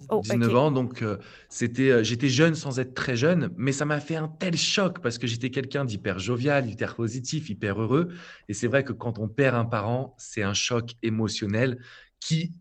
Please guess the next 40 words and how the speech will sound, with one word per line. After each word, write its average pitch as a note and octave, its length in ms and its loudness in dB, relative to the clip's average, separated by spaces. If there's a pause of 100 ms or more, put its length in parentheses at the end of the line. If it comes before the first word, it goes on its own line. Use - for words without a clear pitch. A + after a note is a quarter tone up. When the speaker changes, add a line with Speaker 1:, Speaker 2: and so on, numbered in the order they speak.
(140)
Speaker 2:
va B2 260 2
complètement F#3 840 0
transformer D#3+ 500 0
notre C3 240 -2
quotidien. A2 520 -4 (640)
Et C3+ 100 4
pour C3+ 220 0
moi, G#3 220 2
ça F3+ 160 -4
a - 20 0
été A#2+ 160 -2
l'effet D3 240 -2
inverse, C3 340 2
c'est-à-dire B2 280 -2
que A#2 40 -4
j'étais G3 340 2
un D#3 120 2
grand C3 380 2
dépendant F3+ 380 4
affectif, - 580 -4 (480)
et D#3 60 4
le E3+ 100 8
fait G3 240 4
de D#3 80 2
perdre G3+ 340 4
mon F#3 140 6
père, A3+ 200 2
je F3 80 2
me E3 80 0
suis E3+ 140 -4
dit, « A3 120 0
Mais D3+ 280 -6
j'ai A#2 160 -4
perdu C3 340 -4
ce F3 60 -10
que B2+ 80 -4
j'avais G#2+ 200 -2
de - 40 -8
plus - 180 -2
précieux. C#3+ 500 -4